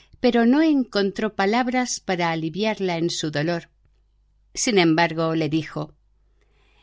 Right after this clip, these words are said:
"En todo busque y acepte lo que Dios le mande. Estar crucificada con nuestro Señor Jesucristo, sabe usted que es la clave de toda perfección". En marzo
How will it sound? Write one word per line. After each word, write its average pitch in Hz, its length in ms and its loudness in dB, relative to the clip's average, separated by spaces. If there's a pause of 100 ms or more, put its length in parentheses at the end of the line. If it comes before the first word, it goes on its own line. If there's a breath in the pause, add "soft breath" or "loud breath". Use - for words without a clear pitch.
(380)
"En 190 280 4
todo 262 360 2
busque 262 680 -4
y - 80 -2
acepte 220 720 -4 (240 loud breath)
lo 190 260 0
que 156 140 -2
Dios 170 320 -2
le 170 160 2
mande. 185 480 0 (560)
Estar 208 500 0
crucificada 185 960 -2
con 180 260 2
nuestro 170 400 -2
Señor 190 380 -2
Jesucristo, 196 880 -6 (320 loud breath)
sabe 208 420 2
usted 226 500 -2 (260)
que 175 200 2
es 220 160 -2
la 190 220 0
clave 262 380 0
de 190 120 -2
toda 170 400 -2
perfección". 147 760 -4 (1600)
En 233 160 4
marzo 285 560 0